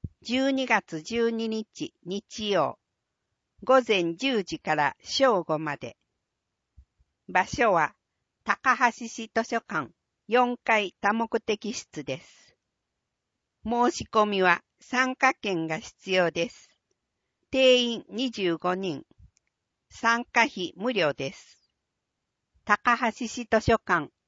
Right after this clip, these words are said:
五周年記念イベント。企画運営スタッフ募集。令和四年二月に開館五周年を迎えるにあたって、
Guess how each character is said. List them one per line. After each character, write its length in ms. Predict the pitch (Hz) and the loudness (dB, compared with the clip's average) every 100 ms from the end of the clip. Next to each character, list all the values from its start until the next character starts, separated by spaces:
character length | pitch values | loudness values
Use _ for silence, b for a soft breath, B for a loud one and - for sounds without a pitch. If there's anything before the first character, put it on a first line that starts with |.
| _ | _
五 160 | - 214 | 0 0
周 320 | - 262 254 | 2 0 0
年 280 | 240 226 226 | 0 -2 -4
記 200 | - 240 | -6 -6
念 320 | 220 220 214 - | -2 -4 -6 -10
イ 100 | 226 | -10
ベ 180 | 214 180 | -4 -2
ン 120 | 139 - | -4 -6
ト。 160 | 135 - _ _ _ _ _ _ _ _ | -8 -8 _ _ _ _ _ _ _ _
企 140 | - - | -18 6
画 420 | 247 - - 233 | 6 6 0 -4
運 300 | 226 240 240 | -2 -4 -2
営 160 | 233 233 | -2 -4
ス 160 | - | -2
タ 120 | - 220 | 2 2
ッ 180 | - | 0
フ 80 | - | -14
募 180 | 160 160 | -4 -4
集。 460 | - - 180 165 - _ _ _ _ _ _ _ _ _ _ _ _ - | -4 -6 -4 -4 -6 _ _ _ _ _ _ _ _ _ _ _ _ -4
令 340 | 202 247 240 | 4 6 8
和 160 | 233 226 | 6 6
四 160 | 226 220 | 4 2
年 320 | 226 214 - | 0 -2 -4
二 220 | 202 220 | -10 -4
月 380 | 247 254 - 233 | 0 0 0 -4
に 280 | 196 175 - _ _ | -2 -2 -4 _ _
開 260 | 220 240 240 | 0 0 0
館 340 | - 226 - 208 | 2 2 2 -10
五 160 | 185 226 | -2 -2
周 300 | - 277 247 | 0 -4 -2
年 340 | 208 190 185 | 0 -2 0
を 180 | 175 170 175 | -2 -4 -6
迎 320 | 202 - 202 | -6 0 2
え 100 | 202 | 2
る 100 | 196 | -2
に 200 | 190 185 | -4 -4
あ 80 | 185 | -4
た 160 | 185 | -6
っ 80 | 175 _ _ | -8 _ _
て、 240 | 160 - | -6 -6